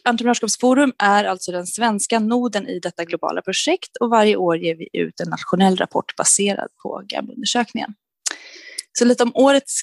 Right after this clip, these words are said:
gem är då att den innehåller en kartläggning av den policyrespons som sjösattes med anledning av pandemin. Och i, i, eh, studien så har ni tittat på pandemins tidiga effekter på entreprenörskap,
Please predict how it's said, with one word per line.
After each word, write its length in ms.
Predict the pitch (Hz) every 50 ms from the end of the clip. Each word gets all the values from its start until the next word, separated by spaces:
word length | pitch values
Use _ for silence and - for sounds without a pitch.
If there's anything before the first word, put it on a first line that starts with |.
| -
gem 380 | - 226 226 247 269 330 370 359 - - - - - - -
är 160 | 214 208 208
då 180 | 196 208 196 196
att 120 | 190 _ _ -
den 220 | 202 208 208 202
innehåller 440 | 208 202 190 196 185 185 175 180 170
en 300 | 143 160 165 165 175 - _ -
kartläggning 680 | - 214 185 185 - - 214 233 220 240 240 220 -
av 160 | 185 180 175
den 200 | 175 175 175 180
policyrespons 840 | - - 208 180 175 - - 165 175 - - - 233 262 269 262 -
som 140 | 202 190
sjösattes 800 | - - 208 185 170 - - 190 190 - _ - 247 262 - -
med 120 | 202 - -
anledning 440 | 190 180 175 170 165 165 165 170 170
av 80 | 165 _
pandemin. 600 | - - 160 165 170 175 170 175 190 220 262 311 - _ - - - - - - - - - _ -
Och 300 | - - 214 208 - _ - - -
i, 260 | 214 214 214 226 208 - - _ _ _ _ - 220 220
i, 180 | 214 214 214
eh, 280 | 214 208 202 202 202 202 -
studien 480 | - - - 220 220 208 214 226 233 240
så 100 | - 208
har 100 | 190 196
ni 120 | 185 180
tittat 260 | - 190 - 185 180 -
på 80 | 185
pandemins 420 | - 175 175 175 170 175 175 175 -
tidiga 280 | - 185 180 151 147
effekter 320 | 147 - 165 - - 170 165
på 80 | 165
entreprenörskap, 720 | 156 156 - - 170 165 - - - - - - - 202